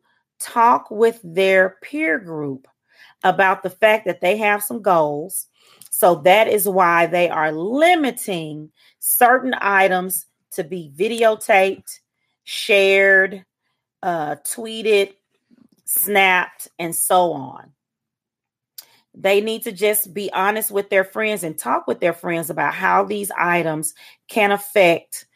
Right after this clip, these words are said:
scholarships and college entrance. So there you have it. This was quick. I know it was valuable. I really enjoyed talking with you all. Look,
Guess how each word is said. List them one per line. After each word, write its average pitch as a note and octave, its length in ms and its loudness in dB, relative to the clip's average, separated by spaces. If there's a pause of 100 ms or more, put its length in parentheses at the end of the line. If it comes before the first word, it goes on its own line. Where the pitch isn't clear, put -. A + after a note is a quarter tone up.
(180)
scholarships F#3+ 1120 0
and F3+ 160 -6
college D3 440 -4
entrance. - 640 -14 (400)
So G#3 220 2
there A3+ 240 4
you A#3+ 200 -4
have G3 400 -2
it. - 200 -12 (240)
This A3 220 0
was A#3 160 -6
quick. - 580 0 (100)
I E3 140 0
know E3+ 380 0
it - 100 -2
was F#3+ 160 -8
valuable. G3+ 540 0
I D3+ 120 0
really F3 380 -4
enjoyed F#3 400 -6
talking F#3 460 -2
with F#3+ 200 -8
you F#3+ 140 -2
all. F3+ 460 0 (880)
Look, G3+ 320 2